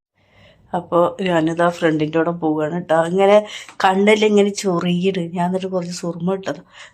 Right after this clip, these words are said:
ആ, ഇത് എനിക്ക് തോന്നുന്നു പനിയും വരുന്നുണ്ടെന്ന്. അപ്പൊ ഓല് പറഞ്ഞ്, "അവിടെ നിന്നാല് ടെൻഷൻ അടിച്ചു, ഒറ്റക്ക് ഇങ്ങോട്ട് പോര്" പറഞ്ഞു. അപ്പൊ ദാ, ഇതാ,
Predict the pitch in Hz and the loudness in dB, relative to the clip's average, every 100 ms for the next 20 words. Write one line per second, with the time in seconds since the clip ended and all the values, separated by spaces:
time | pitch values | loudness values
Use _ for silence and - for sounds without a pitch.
0 | _ _ _ _ _ - 175 170 175 202 | _ _ _ _ _ -18 -12 -10 -4 -2
1 | 196 208 208 202 190 190 - 180 165 175 | 0 0 2 2 2 0 0 0 0 0
2 | 208 208 170 175 170 160 160 151 - - | 0 0 0 -2 -4 -4 -4 -6 -8 -14
3 | - _ - - - _ _ 175 185 175 | -20 _ -20 -20 -20 _ _ 2 2 4
4 | 196 190 185 185 175 - 190 180 214 208 | 2 2 2 0 0 -2 0 2 4 4
5 | 190 190 190 214 208 - - 202 185 - | 6 6 4 2 0 -4 -12 -6 -4 -2
6 | 185 196 180 - 190 196 175 185 180 202 | 0 0 -2 -8 -4 -4 -4 -6 -8 -8
7 | 208 - - - - - - 185 175 190 | -10 -10 -20 -18 -20 -16 -2 0 2 0
8 | 180 170 175 180 147 - - - 190 180 | 0 0 2 0 -2 -12 -20 -12 -6 -2
9 | 175 170 - - - - - - - - | -2 -4 -12 -20 -20 -20 -20 -14 -14 -14
10 | - 165 | -16 -14